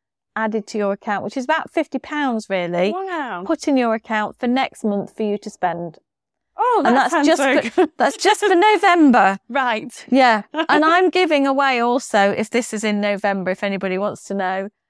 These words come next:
Speaker 1: a wild orange oil with it, because you don't get that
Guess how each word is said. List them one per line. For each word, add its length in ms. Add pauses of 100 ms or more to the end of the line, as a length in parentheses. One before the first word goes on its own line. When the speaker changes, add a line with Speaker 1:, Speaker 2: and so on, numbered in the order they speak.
(320)
Speaker 1:
a 80
wild 400
orange 340
oil 260
with 200
it, 80
because 240
you 60
don't 220
get 280
that 220